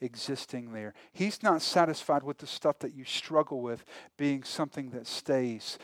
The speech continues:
something that you struggle with. Ultimately, when God sees into our,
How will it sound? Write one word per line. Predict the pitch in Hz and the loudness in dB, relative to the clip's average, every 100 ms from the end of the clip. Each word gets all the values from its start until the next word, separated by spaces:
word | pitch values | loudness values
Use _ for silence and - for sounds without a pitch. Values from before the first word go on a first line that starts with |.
| - | -14
something | - - 120 - 110 | -8 -6 -6 -8 -10
that | 104 101 | -10 -12
you | 117 | -14
struggle | - - 104 104 | -14 -10 -12 -10
with. | 101 101 - - _ _ _ _ _ _ _ _ _ _ _ _ _ _ _ - | -12 -14 -20 -20 _ _ _ _ _ _ _ _ _ _ _ _ _ _ _ -2
Ultimately, | 147 - 147 120 120 113 _ _ _ _ _ _ _ _ _ _ _ _ _ _ _ | -2 -2 -6 -8 -10 -12 _ _ _ _ _ _ _ _ _ _ _ _ _ _ _
when | 120 | -16
God | - 135 135 | 0 2 2
sees | - - 139 - - | -4 -6 -6 -8 -8
into | 160 156 - 120 | -8 -8 -8 -6
our, | 107 113 | -6 -10